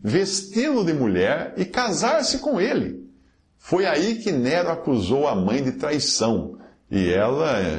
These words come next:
enviou a tal carta para tentar dem-, para tentar comovê-lo. Não deu certo. Nero ordenou que a estrangulassem e depois abriu-lhe a barriga para ver de onde viera,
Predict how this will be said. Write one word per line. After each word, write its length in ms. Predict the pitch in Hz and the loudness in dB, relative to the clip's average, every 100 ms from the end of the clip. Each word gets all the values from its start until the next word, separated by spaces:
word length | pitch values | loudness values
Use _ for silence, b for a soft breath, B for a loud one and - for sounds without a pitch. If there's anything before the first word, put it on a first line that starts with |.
| 87 | -4
enviou 540 | 92 98 90 98 131 101 | -4 -4 0 0 2 0
a 60 | |
tal 340 | - 117 113 - | 0 0 0 0
carta 560 | 92 131 131 85 85 | 0 0 -2 -2 -2
para 300 | 82 87 98 | -2 0 0
tentar 480 | 107 120 101 98 117 | 0 0 0 2 0
dem-, 360 | 127 139 143 98 | 2 -2 -4 -6
para 200 | 95 101 | -2 0
tentar 400 | 113 101 127 131 | 0 0 0 0
comovê-lo. 760 | 170 185 180 113 180 110 73 B B - | 0 2 2 0 0 0 -2 B B -4
Não 200 | 85 107 | 0 2
deu 160 | 147 | 0
certo. 600 | 151 - 147 117 - 80 - b b - | 0 0 0 0 -4 -12 -18 b b -4
Nero 560 | 95 117 147 156 151 | 0 2 2 0 0
ordenou 680 | 135 135 113 95 90 131 135 | 0 0 0 0 2 2 0
que 120 | 127 113 | -2 -2
a 40 | |
estrangulassem 1200 | 113 - 120 120 110 82 110 131 - - 131 123 B B - | -2 -2 -2 0 2 2 0 0 -2 -2 -2 -2 B B -2
e 60 | |
depois 500 | 104 117 - 139 139 | 0 0 0 0 2
abriu-lhe 760 | 120 104 85 87 151 226 214 170 | 0 0 -2 0 0 2 0 0
a 80 | 127 | 2
barriga 720 | 117 87 87 127 185 156 151 | 2 0 2 2 2 0 -2
para 280 | - 139 101 | 0 0 0
ver 340 | 90 151 151 | 2 2 2
de 100 | 135 | 0
onde 460 | 160 269 294 240 190 | 2 2 2 0 0
viera, 640 | 190 196 233 - - - | 0 0 0 0 -2 -6